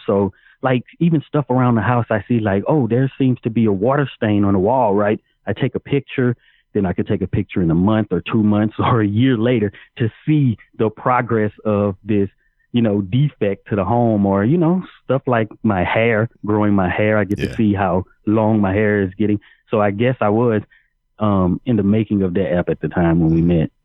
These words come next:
Speaker 1: again.
Speaker 2: Yeah. But let's take it all the way back. Uh, shit.
Speaker 1: All the way.
Speaker 2: All the way. Um, 'cause, I mean, our paths vary, uh, very differently. Uh, we grew up in Gosport together. You grew up a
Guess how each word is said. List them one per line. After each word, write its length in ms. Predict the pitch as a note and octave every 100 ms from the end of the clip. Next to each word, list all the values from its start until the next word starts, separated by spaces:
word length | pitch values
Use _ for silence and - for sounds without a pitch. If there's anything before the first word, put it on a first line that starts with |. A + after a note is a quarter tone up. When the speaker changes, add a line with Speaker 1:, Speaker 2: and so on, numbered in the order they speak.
| _ F#2
Speaker 1:
again. 400 | E2 E2 D#2+ - _ _
Speaker 2:
Yeah. 300 | - D2+ C#2+ C#2+ _ - - - -
But 340 | F#2+ G2 F2 - _ _ _ -
let's 240 | B2 C#3+ -
take 220 | D3 A2+
it 80 | G#2
all 140 | G#2
the 60 | F#2+
way 120 | F2+
back. 300 | - B1 - - F#2+ A2+ -
Uh, 540 | F#2+ F2+ F2+ F2 D#2 -
shit. 220 | - G2
Speaker 1:
All 160 | G2+
the 60 | F#2+
way. 300 | D2+ D#2 F2 _
Speaker 2:
All 240 | C2+ F2+ F2
the 60 |
way. 240 | D#2 C#2+ - - - -
Um, 840 | G#2+ G#2 G#2 G#2 G2 F#2+ F2+ E2 E2
'cause, 180 | B2 A#2
I 40 |
mean, 240 | C#3 C3 G#2
our 180 | G2
paths 380 | A#2+ C3+ A#2+ -
vary, 540 | F#2 A#2+ A#2 G2 E2+ E2 F#2
uh, 260 | F#2+ F2 - -
very 300 | A#2 A#2+ F#2+
differently. 480 | G2+ - - D2+ - - - - -
Uh, 220 | F#2 F2+ - - _ _
we 680 | B2 C3+ G3+ A3+ G3+ F3+ D#3 B2+
grew 160 | C#3 D3
up 100 | A#2+
in 80 |
Gosport 400 | G#2+ E2 - D#2+
together. 320 | - B1 A1 C#2+
You 180 | G#2
grew 280 | A2 G#2+ G#2+
up 200 | G#2 - - - - -
a 340 | D#2+ D#2+ D#2